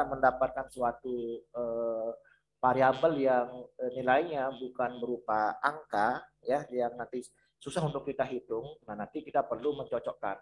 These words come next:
kita perlu membuat kayak rating, ya. Jadi kita dalam buat ring nilai. Nah, misalkan,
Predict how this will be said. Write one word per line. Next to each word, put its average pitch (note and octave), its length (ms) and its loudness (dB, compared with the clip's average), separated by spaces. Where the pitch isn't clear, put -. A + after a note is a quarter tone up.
kita C#3+ 240 -2
perlu C#3+ 460 -4
membuat A#2+ 480 0
kayak A2+ 240 -2
rating, C3+ 320 -4
ya. C3+ 240 0
Jadi A2 280 -6
kita C3+ 120 0
dalam B2 240 0
buat A#2+ 400 2
ring D3+ 240 -2
nilai. G#2+ 440 -2
Nah, F#2+ 120 -8
misalkan, D3+ 400 0